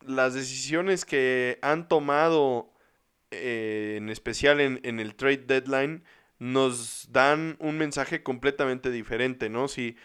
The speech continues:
si analizamos que, que su defensiva era justamente el pilar, la parte más importante de su equipo,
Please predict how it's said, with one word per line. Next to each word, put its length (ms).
si 200
analizamos 600
que, 320
que 160
su 180
defensiva 760
era 340
justamente 800
el 200
pilar, 720
la 260
parte 320
más 260
importante 540
de 140
su 100
equipo, 480